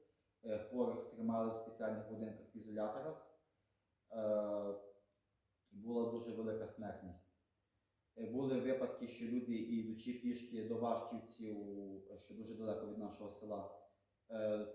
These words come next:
по той жом, е, падали, вмирали, не доходячи до тієї жомової ями. Також я спілкувався із родичами по татової лінії, і мій прадідусь та прабабуся із села Веренчанки,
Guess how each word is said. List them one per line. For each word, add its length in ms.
по 220
той 280
жом, 480
е, 360
падали, 440
вмирали, 480
не 120
доходячи 540
до 80
тієї 440
жомової 480
ями. 320
Також 460
я 540
спілкувався 1120
із 100
родичами 600
по 60
татової 540
лінії, 640
і 760
мій 440
прадідусь 920
та 80
прабабуся 720
із 220
села 220
Веренчанки, 880